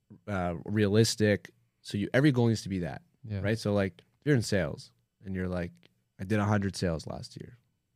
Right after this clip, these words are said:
Speaker 1: You know, next year I'm gonna do a thousand sales."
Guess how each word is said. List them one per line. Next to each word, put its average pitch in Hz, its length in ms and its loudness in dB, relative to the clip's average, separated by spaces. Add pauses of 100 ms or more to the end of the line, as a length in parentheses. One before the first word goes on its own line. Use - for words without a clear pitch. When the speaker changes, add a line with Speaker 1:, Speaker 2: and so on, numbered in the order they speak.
Speaker 1:
You 160 80 -18
know, 80 140 -10 (160)
next 117 360 0
year 113 260 6
I'm 101 120 -2
gonna 101 200 -4
do 101 460 -4
a - 60 -20
thousand 95 440 -2
sales." - 460 -16